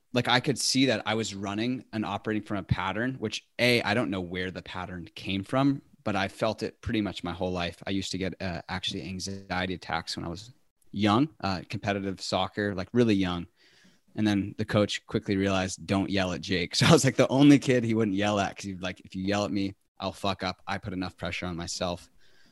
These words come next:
Um, but it's interesting to see, you know, I never had the, the verbal term of anxiety, didn't know what that was until I was eighteen. Um, but to see how that same thing and then crept up into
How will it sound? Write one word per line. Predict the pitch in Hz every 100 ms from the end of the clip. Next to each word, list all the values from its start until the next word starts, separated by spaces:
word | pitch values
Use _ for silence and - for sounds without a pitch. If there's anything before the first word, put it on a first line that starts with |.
| _ - -
Um, | 104 101 98
but | 110
it's | -
interesting | 127 127 - 110
to | 104
see, | 95 - 107 101 95 98
you |
know, | 101
I | 98
never | 98 98
had | 98 98
the, | 95 92 90 90 - - _ _ _ _ _ - _ _ -
the | 104 92
verbal | 90 98 95 90
term | - 98 92
of | 90
anxiety, | 92 90 92 92 90 87
didn't | 90 87
know | 92
what | 90 82
that | 76
was | 85 85
until | 95 80 - -
I |
was | 90 -
eighteen. | 90 - - 87 78 _ _ _ _
Um, | 95 95
but | 101
to | 107
see | - 123 127
how | 101
that | 95 98
same | - 101 101
thing | 110 104
and | 98
then | 90
crept | - 92 -
up | 90 85
into | 87 - 92 85